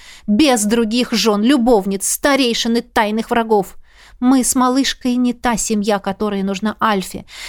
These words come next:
не та, что нужна тебе". Доминик отпустил меня так резко, что я покачнулась.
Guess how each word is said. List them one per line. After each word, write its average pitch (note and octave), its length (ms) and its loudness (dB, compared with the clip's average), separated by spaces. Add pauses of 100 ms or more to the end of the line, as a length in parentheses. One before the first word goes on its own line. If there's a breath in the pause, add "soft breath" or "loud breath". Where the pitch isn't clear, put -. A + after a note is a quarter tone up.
не E4 240 6
та, D#4 400 -2
что - 240 0
нужна B3 440 2
тебе". A#3+ 560 2 (640)
Доминик G3+ 500 -2
отпустил G#3 460 -4
меня G3+ 280 -2
так A3+ 220 -8
резко, A#3 260 -6
что - 180 -8
я F#3 140 -6
покачнулась. F3+ 840 -6